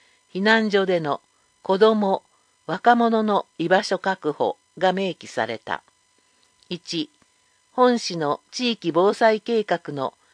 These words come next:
改定方針とスケジュール。二、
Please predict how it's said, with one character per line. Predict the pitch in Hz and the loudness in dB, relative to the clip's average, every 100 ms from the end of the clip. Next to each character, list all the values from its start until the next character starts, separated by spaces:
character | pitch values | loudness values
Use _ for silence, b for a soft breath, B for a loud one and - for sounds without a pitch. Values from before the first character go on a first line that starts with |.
| _ - | _ -2
改 | 196 233 | 0 0
定 | - 220 233 | 0 0 2
方 | 220 190 | 0 -2
針 | 185 165 156 | -4 -10 -12
と | - 123 - _ | -8 -6 -6 _
ス | - - | -20 -2
ケ | 202 | -2
ジ | 175 160 | 0 -4
ュ | 143 | -4
ー | |
ル。 | 117 98 _ _ _ _ _ _ _ _ _ _ _ _ _ - | -6 -12 _ _ _ _ _ _ _ _ _ _ _ _ _ -10
二、 | 180 170 | -6 -6